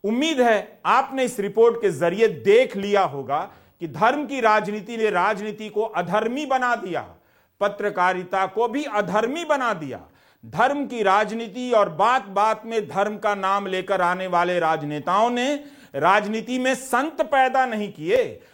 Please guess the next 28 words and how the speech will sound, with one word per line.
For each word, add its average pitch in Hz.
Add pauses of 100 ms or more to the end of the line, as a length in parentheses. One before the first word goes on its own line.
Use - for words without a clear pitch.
(140)
बल्कि 175
कुणाल 214
पांडे, 254 (140)
सक्षम 185
पटेल 240 (280)
और 196
आनंद 247
चौहान 233
पैदा 247
किए 180
हैं। 110 (260)
मैं 190
दस 269
साल 294
से 302
कह 226
रहा 165
हूं 110 (180)
कि 160
सांप्रदायिकता 247 (340)
आपके 233 (100)
बच्चों 214
को 233
दंगाई 196 (300)
और 185 (160)
गुंडा 269
बना 196
देगी। 101